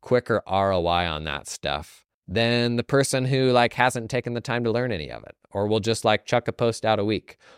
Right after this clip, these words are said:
or the person who's hired the marketing agency to do it for them because they don't want to.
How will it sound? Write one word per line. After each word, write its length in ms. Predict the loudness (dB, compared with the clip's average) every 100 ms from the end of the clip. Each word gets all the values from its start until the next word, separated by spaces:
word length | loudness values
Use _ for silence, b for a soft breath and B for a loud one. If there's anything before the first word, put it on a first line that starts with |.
| b
or 120 | -4
the 80 | -2
person 280 | 0 -2 0
who's 140 | -4
hired 260 | -2 0 0
the 40 |
marketing 460 | 0 -2 -2 -4 -2
agency 440 | -2 -4 -6 -8
to 100 | -8
do 240 | -6 -2 0
it 100 | -2
for 340 | -6 -2 0
them 180 | 0 -4
because 320 | -6 -6 -6
they 120 | -6 -6
don't 220 | -6 -8
want 300 | -10 -10 -12
to. 260 | -16 -16